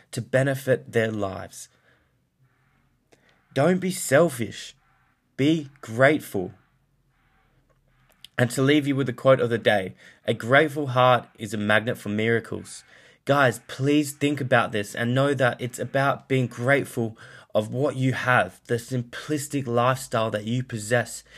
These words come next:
and the benefits you can have to others through recognizing your attributes and actually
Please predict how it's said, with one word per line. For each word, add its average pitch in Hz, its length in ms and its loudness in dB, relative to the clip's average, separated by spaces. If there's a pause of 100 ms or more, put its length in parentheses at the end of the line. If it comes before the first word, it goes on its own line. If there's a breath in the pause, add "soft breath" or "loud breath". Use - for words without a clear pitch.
(260 loud breath)
and 123 160 0
the 117 60 2
benefits 135 640 -6
you 135 140 -2
can 139 180 -8
have 123 400 -2 (260 loud breath)
to - 240 -4
others 110 480 0 (220 loud breath)
through - 480 -2 (180)
recognizing 143 600 0
your 131 180 2
attributes 120 760 -2 (280 loud breath)
and 131 180 -2
actually 131 520 -4